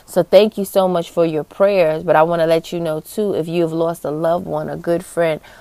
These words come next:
or if you've got that type of situation that I've just shared with you, because I believe Revelations twelve and eleven,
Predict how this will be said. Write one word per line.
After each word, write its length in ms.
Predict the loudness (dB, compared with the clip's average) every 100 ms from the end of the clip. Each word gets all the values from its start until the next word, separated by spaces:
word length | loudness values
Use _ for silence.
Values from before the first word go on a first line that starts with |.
| -4
or 60 | -2
if 80 | 0
you've 180 | 0
got 260 | 2 0 2
that 220 | -4 -4
type 260 | -4 -4 -4
of 100 | -8
situation 800 | -6 -6 -4 0 0 0 -4 0
that 120 | 2
I've 120 | 2
just 240 | 0 -4 -4
shared 300 | 0 0 0
with 200 | -6 -6
you, 80 | -4
because 280 | 0 4
I 100 | 4
believe 540 | 4 2 2 0 -2 -8 _ -20 _
Revelations 600 | -2 0 2 0 -2 -12
twelve 320 | -4 2 2 2
and 80 |
eleven, 420 | -2 0 -2 -6